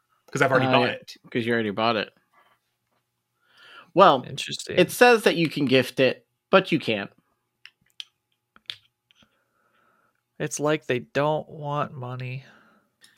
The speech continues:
Speaker 1: Yeah.
Speaker 2: Telling you, whoever's in charge, whoever's their financial advisor right now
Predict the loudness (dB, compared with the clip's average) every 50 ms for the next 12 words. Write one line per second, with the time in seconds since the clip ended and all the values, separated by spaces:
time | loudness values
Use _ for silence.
0 | -6 -6 -10 _ _ -20 _ _ _ _ _ _ -8 -2 2 6 6 6 8 6
1 | 6 4 4 2 0 -4 -10 _ _ _ _ _ _ 6 6 8 8 8 6 6
2 | 6 8 8 8 8 6 6 4 4 4 4 4 4 4 4 4 0 -2 -6 -10
3 | _ _ _ -6 0 2 4 6 6 6 6 6 4 4 4 6 6 6 6 4
4 | 4 4 4 4 4 2 0 2 2 2 2 2 2 2 2 2 2 2 0 0
5 | 2 2 2 2 2 2 0 0 0 0 0 -2 -4 -6